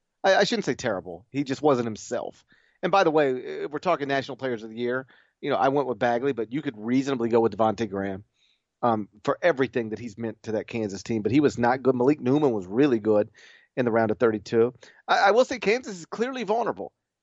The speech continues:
Kansas has lost multiple times this year to teams that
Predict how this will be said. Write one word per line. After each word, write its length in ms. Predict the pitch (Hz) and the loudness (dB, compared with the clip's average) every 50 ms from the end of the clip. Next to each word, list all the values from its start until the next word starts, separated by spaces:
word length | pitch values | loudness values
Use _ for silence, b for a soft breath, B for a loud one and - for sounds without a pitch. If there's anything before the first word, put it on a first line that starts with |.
| _ _ | _ _
Kansas 400 | - - 208 254 285 294 220 190 | -4 -2 -2 -2 -2 -4 -8 -10
has 160 | 208 185 151 165 | -10 -8 -2 2
lost 240 | 185 180 175 - | 4 4 4 2
multiple 380 | 151 165 190 226 226 214 196 190 | 2 2 2 2 2 0 -2 -2
times 340 | - 190 190 196 202 180 135 | 0 0 0 0 0 -2 -4
this 160 | 127 - - | -8 -8 -4
year 260 | 135 123 117 127 147 - _ _ _ _ _ - | -2 -2 -2 -2 -4 -8 _ _ _ _ _ -2
to 100 | 147 135 | -2 0
teams 300 | - 185 202 202 175 135 | 2 0 0 0 2 2
that 160 | 143 131 | 2 2